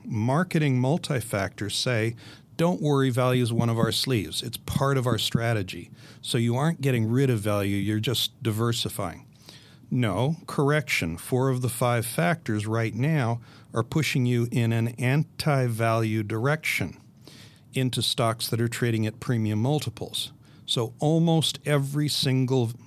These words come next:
m-, multi-factor strategy in the market today is pushing you into high multiple companies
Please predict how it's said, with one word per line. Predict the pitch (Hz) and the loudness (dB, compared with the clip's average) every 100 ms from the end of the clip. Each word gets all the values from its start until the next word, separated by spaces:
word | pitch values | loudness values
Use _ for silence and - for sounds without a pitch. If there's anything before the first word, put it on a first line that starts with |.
| - - | -12 -4
m-, | 123 - - | -4 -6 -8
multi-factor | 123 127 123 120 117 120 120 | -2 0 0 -2 0 0 0
strategy | 113 - 120 110 104 113 | -2 0 0 0 -2 -4
in | - 160 | 0 0
the | 175 | 2
market | 175 185 151 - - - - | 4 2 2 -4 -12 -18 -8
today | 135 120 131 90 90 - - - - | -4 0 2 0 -4 -12 -20 -14 -6
is | - | -4
pushing | - 147 - 120 | -2 -2 0 2
you | 113 | 2
into | 110 107 101 | 2 2 2
high | 127 | 2
multiple | 139 131 131 135 127 | 4 2 0 -4 -8
companies | - 113 110 107 107 | -4 -4 -2 -4 -4